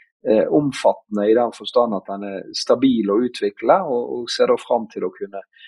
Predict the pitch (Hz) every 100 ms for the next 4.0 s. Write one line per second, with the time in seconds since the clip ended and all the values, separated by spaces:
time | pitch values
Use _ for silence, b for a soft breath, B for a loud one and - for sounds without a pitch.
0 | _ 107 117 131 123 101 - 117 107 -
1 | _ 120 117 110 113 113 120 127 110 95
2 | 107 107 95 - 98 92 - _ _ _
3 | _ 95 90 92 113 107 95 98 98 98